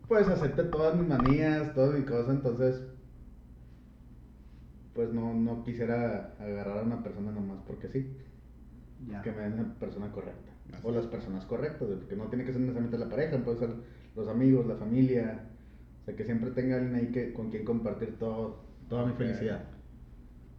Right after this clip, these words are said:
Speaker 3: Va. Ok.
Speaker 1: Ah,
Speaker 3: ¿Qué
Speaker 1: los
Speaker 3: pedo?
Speaker 1: tuyos, güey.
Speaker 3: ¿Qué, qué,
Speaker 2: ¿Qué?
Speaker 3: di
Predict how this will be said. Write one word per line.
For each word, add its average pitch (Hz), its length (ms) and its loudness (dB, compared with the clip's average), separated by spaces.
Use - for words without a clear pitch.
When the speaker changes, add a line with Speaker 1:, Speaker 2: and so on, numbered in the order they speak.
Speaker 3:
Va. - 280 -12
Ok. - 180 -10
Speaker 1:
Ah, - 60 -8
Speaker 3:
¿Qué 139 80 2
Speaker 1:
los 123 100 6
Speaker 3:
pedo? 196 300 12
Speaker 1:
tuyos, 180 260 12
güey. - 180 12
Speaker 3:
¿Qué, - 80 8
qué, 165 440 10
Speaker 2:
¿Qué? 160 80 10
Speaker 3:
di 175 60 12